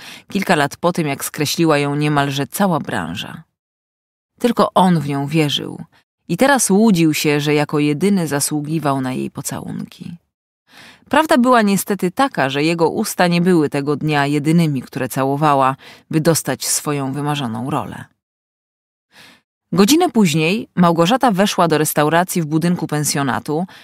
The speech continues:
wystrojona w bordową spódnicę i czarną bluzkę z dekoltem w serek. Trochę drapały ją nowe grafitowe rajstopy z drobnym ornamentem po bokach,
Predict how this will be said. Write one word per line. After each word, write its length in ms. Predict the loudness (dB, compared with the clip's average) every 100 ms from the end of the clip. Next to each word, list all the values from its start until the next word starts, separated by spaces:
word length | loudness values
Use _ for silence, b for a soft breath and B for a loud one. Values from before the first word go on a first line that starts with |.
| B
wystrojona 600 | -4 0 2 4 4 4
w 80 | 2
bordową 480 | 4 4 4 2 0
spódnicę 640 | -2 -4 0 0 0 0 0
i 60 |
czarną 420 | 2 0 2 -2
bluzkę 380 | 0 -2 -2 -4
z 60 | -6
dekoltem 460 | -4 -2 -4 -4
w 40 | -4
serek. 580 | -6 -8 -12 -18 -20 _ B B B B
Trochę 260 | -4 0 2
drapały 460 | 4 4 2 2
ją 160 | 0 -4
nowe 260 | -4 -4
grafitowe 480 | -4 -4 -4 -2 0
rajstopy 560 | 0 0 -2 -2 -2 -6
z 80 | -2
drobnym 500 | 0 0 -2 -4 -4
ornamentem 760 | -2 0 2 0 -2 -4 -4
po 120 | -2
bokach, 640 | 0 -2 -2 -4 -4 -8